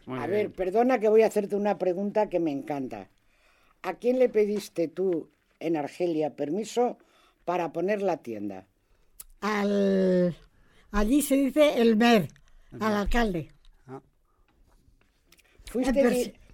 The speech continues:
Speaker 2: fuiste directamente
Speaker 3: en
Speaker 2: al
Speaker 3: persona.
Speaker 2: alcalde porque no querías perder tiempo con los intermediarios?
Speaker 3: No.
Speaker 2: Muy bien. ¿Y te atendió?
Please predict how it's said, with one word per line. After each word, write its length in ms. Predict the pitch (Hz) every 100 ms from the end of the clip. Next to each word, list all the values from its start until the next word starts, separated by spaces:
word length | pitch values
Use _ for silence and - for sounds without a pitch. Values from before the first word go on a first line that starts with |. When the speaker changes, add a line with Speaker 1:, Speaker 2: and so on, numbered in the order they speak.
| -
Speaker 2:
fuiste 440 | 247 277 - 269
directamente 640 | 226 226 247 240 226 214
Speaker 3:
en 80 | 269
Speaker 2:
al 80 | 202
Speaker 3:
persona. 320 | 262 185 285 254 214
Speaker 2:
alcalde 240 | 247 262 _ _ - - _ _ _ _ _ _ _ _ _ -
porque 280 | 220 220 214
no 160 | 247
querías 360 | 233 247 247 214
perder 400 | 202 190 214 190
tiempo 720 | - 233 226 233 247 240 - _
con 200 | 196 196
los 200 | 185 180
intermediarios? 800 | 170 165 156 151 147 156 127 113
Speaker 3:
No. 340 | 214 175 151 - - - - - - - -
Speaker 2:
Muy 100 | 120
bien. 180 | 104 95 _ _ _ _ _ - - -
¿Y 140 | 190
te 140 | 196 190
atendió? 560 | 180 170 170 180 139